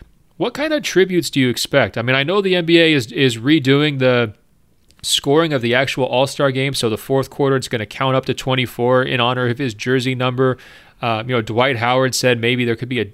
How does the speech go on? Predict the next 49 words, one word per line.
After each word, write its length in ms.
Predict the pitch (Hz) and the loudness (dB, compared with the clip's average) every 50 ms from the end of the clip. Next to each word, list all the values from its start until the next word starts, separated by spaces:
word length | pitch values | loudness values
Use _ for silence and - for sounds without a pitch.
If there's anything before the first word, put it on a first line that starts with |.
| - | -8
a 260 | - 120 - - - 113 | -8 -8 -6 -6 -6 -4
dunk 260 | - 123 120 139 135 | -2 -2 -2 -2 -2
contest 520 | - 123 127 127 120 - 127 127 - - | -2 -2 -2 -2 -2 0 -2 -2 -2 -2
thing 140 | 135 131 123 | -6 -6 -6
for 140 | - - 120 | -6 -8 -6
Kobe 380 | - - 127 123 120 127 127 | -2 0 0 2 2 0 0
'cause 320 | 117 - 113 107 104 - - - - - - - _ | 0 0 -2 -2 -2 -4 -6 -10 -14 -20 -20 -20 _
he 140 | - - 131 | -2 0 0
had 120 | 120 110 | 0 0
talked 260 | - - 120 123 - - | 0 0 0 0 -2 -4
to 40 | |
Kobe 300 | - - 135 127 120 127 | -6 -2 0 0 0 0
about 240 | 123 113 120 113 117 | 0 0 0 0 0
maybe 280 | 110 113 117 110 117 113 | 0 -2 -2 0 -2 -2
being, 480 | 104 117 120 120 120 117 113 - - | -2 -2 -2 -2 -2 -2 -4 -8 -10
uh, 200 | - 64 - - - | -10 -10 -10 -10 -10
you 80 | 135 | -8
know, 120 | 139 127 113 | -4 -4 -4
a 40 | 107 | -4
part 260 | - - 131 131 131 | -2 2 2 4 2
of 100 | 117 - | 2 2
his, 300 | - 127 127 113 113 120 | 2 2 2 2 2 0
uh, 280 | 120 117 113 113 107 107 - - | 2 2 2 2 0 -2 -4 -8
you 100 | - 123 | -8 -6
know, 180 | 113 104 104 110 - | -6 -6 -8 -10 -8
his 180 | - 123 110 - | -8 -8 -8 -4
contest 540 | - 120 120 131 127 - 139 127 113 - | -2 -2 -2 0 0 0 0 0 0 -2
work. 340 | 113 110 120 135 147 156 - - - - - - - - _ - | -2 -2 0 0 0 0 -4 -10 -20 -20 -20 -20 -20 -16 _ -6
I 40 | |
mean, 80 | 151 143 | -4 -2
what 120 | 151 202 | 0 2
else 200 | 240 277 269 240 | 2 2 2 0
do 100 | - - | -2 -2
you 80 | 233 220 | 0 2
expect, 440 | 175 165 - - - 165 151 131 - | 2 2 0 0 2 2 2 2 0
or 60 | 117 | -2
what 120 | 113 147 | -2 -2
do 40 | 196 | -2
you 40 | 208 | -2
think 160 | 196 233 185 | -4 -4 -2
the 80 | 156 131 | -2 0
vibe's 420 | 101 117 117 120 131 135 113 - | 2 2 2 2 2 0 -4 -4
going 160 | - 127 120 | -4 -4 -2
to 60 | 117 104 | -2 -2
be 160 | 113 117 113 | -2 -2 0
like 320 | 107 110 110 107 101 - | 0 2 2 0 0 -2
around 300 | 107 101 113 117 113 110 | -4 -4 -2 -2 -2 -2
remembering 500 | 107 107 110 120 117 113 113 117 110 104 | -2 -4 -4 -4 -4 -2 -4 -4 -6 -4
Kobe, 420 | - - 113 113 104 104 98 98 | -2 -2 0 0 0 -2 -4 -6